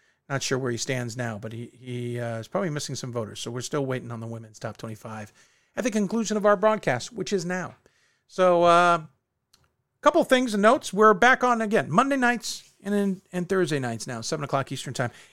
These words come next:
In the past, at this point in time, we would be breaking down the regions, four in each show,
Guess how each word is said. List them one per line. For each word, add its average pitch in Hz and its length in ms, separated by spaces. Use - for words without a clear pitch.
In 285 160
the 349 80
past, 175 360
at 180 120
this 247 160
point 233 260
in 196 60
time, 143 320
we 160 100
would 190 200
be 170 120
breaking 170 380
down 156 180
the 151 100
regions, 117 440
four 170 300
in 180 120
each 156 200
show, 113 340